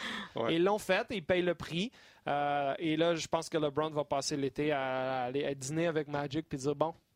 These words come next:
Speaker 2: c'est qui mes acolytes l'année prochaine ? Qu'est-ce
Speaker 1: Ouais.
Speaker 2: que vous allez faire ? Remettre tout ça dans leur cours. Je pense que lui doit aussi faire un examen sur son, sur, sur
Speaker 1: Sur
Speaker 2: son
Speaker 1: son rôle.
Speaker 2: leadership et sur son
Speaker 1: Ouais.
Speaker 2: rôle et sur qu'est-ce qu'il a peut-être apporté de négatif au, au, comme dans l'eau de, du moulin,
Speaker 1: Ouais.
Speaker 2: là.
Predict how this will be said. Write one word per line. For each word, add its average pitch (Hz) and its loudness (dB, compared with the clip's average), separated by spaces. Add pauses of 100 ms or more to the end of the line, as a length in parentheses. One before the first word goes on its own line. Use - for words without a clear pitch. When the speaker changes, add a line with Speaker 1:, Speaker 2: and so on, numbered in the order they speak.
(160)
Speaker 2:
c'est - -6
qui 175 -2
mes 156 -2
acolytes 147 0
l'année 139 -2
prochaine ? 147 -2 (120)
Qu'est-ce 117 0
Speaker 1:
Ouais. 117 0
Speaker 2:
que 160 0
vous 139 -2
allez 147 0
faire ? 151 -2
Remettre 170 0
tout - -10
ça 220 2
dans 190 0
leur 147 0
cours. 175 2 (340)
Je - -10
pense 208 4
que 185 0
lui 175 0
doit 175 6
aussi 165 -2
faire 185 2
un 165 0
examen 147 0
sur 160 -4
son, 143 -2
sur, - -8
sur - -8
Speaker 1:
Sur - -14
Speaker 2:
son 135 -6
Speaker 1:
son 165 0
rôle. 156 4
Speaker 2:
leadership 175 2
et 156 -2
sur 147 -4
son 113 2
Speaker 1:
Ouais. 147 2
Speaker 2:
rôle 156 2
et 147 2
sur - -6
qu'est-ce 160 -2
qu'il 151 0
a 147 2
peut-être 160 -2 (640)
apporté 160 -2
de 160 -6
négatif 160 -2
au, 160 0
au, - -6
comme 151 -12
dans 143 0
l'eau 156 2
de, 135 -4
du 131 -6
moulin, 151 4
Speaker 1:
Ouais. 190 -2
Speaker 2:
là. 220 0